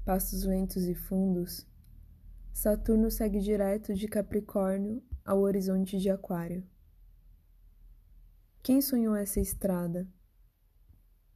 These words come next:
Somos sonhados pelo tempo e o sonhamos?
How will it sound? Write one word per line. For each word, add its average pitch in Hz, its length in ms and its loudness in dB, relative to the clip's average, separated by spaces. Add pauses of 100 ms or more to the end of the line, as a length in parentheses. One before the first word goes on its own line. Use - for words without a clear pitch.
(760)
Somos 214 380 2
sonhados 202 420 2
pelo 196 260 2
tempo 196 400 -2
e 196 60 2
o 190 60 2
sonhamos? 196 720 0